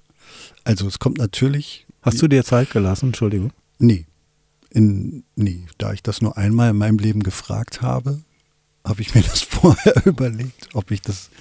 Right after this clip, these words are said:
Speaker 1: fragen möchte. Aber die, äh, da habe ich nicht lange überlegt. Nur, wow. Ich meine, ich wusste ja, dass wenn wir das Thema Fragen nehmen, dass das schwierig wird, <laughs> aber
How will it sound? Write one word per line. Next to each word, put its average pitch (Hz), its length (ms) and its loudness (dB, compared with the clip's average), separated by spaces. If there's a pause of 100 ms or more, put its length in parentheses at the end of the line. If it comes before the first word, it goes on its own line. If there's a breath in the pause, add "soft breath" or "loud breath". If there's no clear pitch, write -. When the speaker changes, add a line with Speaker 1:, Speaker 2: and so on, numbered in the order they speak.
(140 soft breath)
Speaker 1:
fragen 101 460 -4
möchte. - 400 -8 (560 loud breath)
Aber 104 200 0
die, 107 360 -2
äh, 101 380 -2 (160)
da 98 160 -2
habe 101 100 0
ich 104 80 -4
nicht 101 160 0
lange 104 180 2
überlegt. 104 480 -2 (600 soft breath)
Nur, 113 500 8 (2000 soft breath)
wow. 92 360 -10 (1400)
Ich - 180 -6
meine, 92 180 -2
ich - 160 -8
wusste - 260 -2
ja, 104 80 -2
dass 95 180 -8
wenn 101 120 -2
wir 95 60 -4
das 92 140 -10
Thema 98 300 -4
Fragen 113 440 -4
nehmen, 107 180 0
dass 98 160 -8
das - 460 -12
schwierig 120 540 -2
wird, 101 180 -4
<laughs> - 20 -8
aber 113 120 4